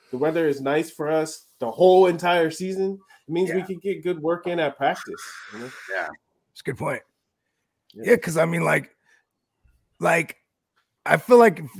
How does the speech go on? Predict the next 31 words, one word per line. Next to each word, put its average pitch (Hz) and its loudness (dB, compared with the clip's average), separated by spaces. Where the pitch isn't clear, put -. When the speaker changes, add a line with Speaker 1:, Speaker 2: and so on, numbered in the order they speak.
Speaker 2:
going 190 0
to 185 2
a 151 0
place 175 -4
like 156 -2
Denver, 160 -2
i-, - -8
is, 160 -6
is, 135 -8
is 123 -6
that 135 -2
more 160 0
like 151 0
a, 151 -6
a, 156 -8
a 160 -12
more 165 -4
of 160 -4
an 156 -10
adjustment 147 -8
'cause 143 -10
you're 135 -6
going 131 -6
to, 123 -2
like, 117 -2
altitude 127 -6
or 113 -4
a 110 -12
place 120 -6
like, 113 -4
like, 107 -8